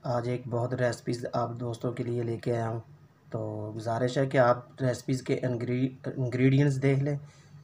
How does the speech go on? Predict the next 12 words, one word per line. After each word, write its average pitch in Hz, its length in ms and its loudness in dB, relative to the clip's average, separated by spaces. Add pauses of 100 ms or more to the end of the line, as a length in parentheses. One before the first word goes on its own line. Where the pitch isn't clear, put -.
(160)
जो 117 140 -2
कि 120 100 -8
सामने 131 440 4 (280)
screen 123 340 -4
के 127 80 -2
ऊपर 123 200 0
चल 117 180 -2
रहे 123 180 2
हैं। 131 240 0 (760)
तो 127 180 2
recipes 127 520 0
का 143 380 4